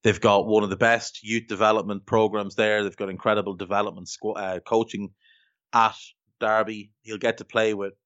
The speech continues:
fantastic players, people like Louis Sibley, uh, Biliak, Josuak.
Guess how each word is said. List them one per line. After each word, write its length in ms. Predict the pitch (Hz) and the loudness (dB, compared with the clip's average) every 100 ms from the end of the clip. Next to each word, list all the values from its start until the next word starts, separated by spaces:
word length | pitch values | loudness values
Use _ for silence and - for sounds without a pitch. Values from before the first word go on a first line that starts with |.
| _ _ _ _ | _ _ _ _
fantastic 720 | - 98 - 120 127 - - | -14 -10 0 2 2 0 -12
players, 680 | - 107 92 82 - - - _ _ _ | -2 0 0 -6 -14 -20 -20 _ _ _
people 260 | 113 104 | -10 -6
like 200 | 101 98 | -4 -2
Louis 240 | 101 95 87 | -2 -2 -2
Sibley, 640 | - 120 113 110 104 104 _ _ _ _ _ _ - | 0 2 2 0 -4 -8 _ _ _ _ _ _ -8
uh, 240 | 90 87 87 | -2 0 2
Biliak, 580 | 113 113 110 107 104 - - _ _ _ _ _ - | 2 4 6 6 2 -4 -20 _ _ _ _ _ -6
Josuak. 520 | 110 110 113 107 107 | -2 0 2 2 0